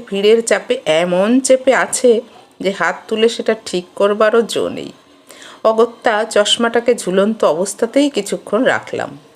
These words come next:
এত ভিড়, তবুও প্রতিটা স্টপেজে দাঁড় করিয়ে প্যাসেঞ্জার তোলা শেষ নেই কন্ডাক্টরের।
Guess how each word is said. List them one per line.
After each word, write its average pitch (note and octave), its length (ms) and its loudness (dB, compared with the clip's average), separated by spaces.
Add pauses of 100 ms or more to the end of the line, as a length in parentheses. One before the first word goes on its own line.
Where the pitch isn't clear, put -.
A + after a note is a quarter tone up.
(580)
এত A#3 380 -4
ভিড়, B2+ 340 -4 (640)
তবুও A3+ 380 4
প্রতিটা C4 680 0
স্টপেজে A3+ 520 2
দাঁড় F#3+ 340 -2
করিয়ে A#3 240 0
প্যাসেঞ্জার G3 680 -4
তোলা F#3+ 180 0
শেষ - 460 -6
নেই A#2+ 180 -4
কন্ডাক্টরের। F#2 600 -8